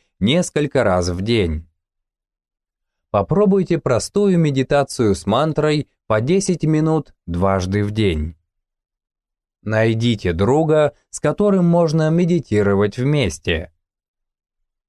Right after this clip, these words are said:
Найдите время для себя, независимо от того, как вы себя чувствуете, хотя бы раз в день. Часть вторая. Решения усложняются.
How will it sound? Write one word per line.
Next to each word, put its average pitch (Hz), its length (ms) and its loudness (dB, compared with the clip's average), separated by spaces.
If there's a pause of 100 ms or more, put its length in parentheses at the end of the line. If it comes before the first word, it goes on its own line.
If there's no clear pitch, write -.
(320)
Найдите 135 560 0
время 156 380 2
для 131 180 0
себя, 110 500 0
независимо 127 920 0
от 80 160 -6
того, 120 460 0 (240)
как 190 240 -2
вы 170 120 0
себя 165 280 0
чувствуете, 87 1000 -2 (100)
хотя 160 380 0
бы 165 140 0
раз 92 260 0
в 92 100 -2
день. 90 460 -2 (1400)
Часть 156 420 -2
вторая. 90 680 0 (460)
Решения 156 840 0
усложняются. 107 1200 -2